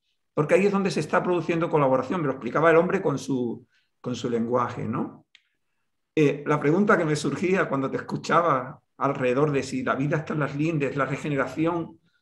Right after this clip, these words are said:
em, en las organizaciones,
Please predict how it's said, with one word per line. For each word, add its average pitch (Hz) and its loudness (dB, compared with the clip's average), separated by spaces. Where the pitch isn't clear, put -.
em, 135 0
en 165 2
las 165 2
organizaciones, 156 0